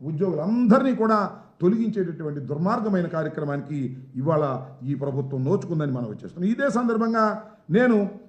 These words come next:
మరొకటి విషయం కూడా చెప్పాలి. మీకు ఏదైనా ప్రభుత్వం మీద కో-, మా, మా పార్టీ మీద కోపం ఉంటే, మా సమయంలో ఎవరైనా ఉద్యోగులు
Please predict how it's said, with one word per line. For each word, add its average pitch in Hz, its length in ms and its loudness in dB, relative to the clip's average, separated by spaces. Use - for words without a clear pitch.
మరొకటి 208 300 0
విషయం 185 280 0
కూడా 175 160 -2
చెప్పాలి. 113 420 -8
మీకు 170 480 -4
ఏదైనా 175 300 -4
ప్రభుత్వం 165 440 -4
మీద 196 100 -2
కో-, 165 240 -4
మా, 151 360 -4
మా 160 340 -4
పార్టీ 180 260 -4
మీద 202 160 2
కోపం 165 400 -2
ఉంటే, 151 420 -4
మా 180 220 2
సమయంలో 269 560 4
ఎవరైనా 226 580 2
ఉద్యోగులు 180 560 0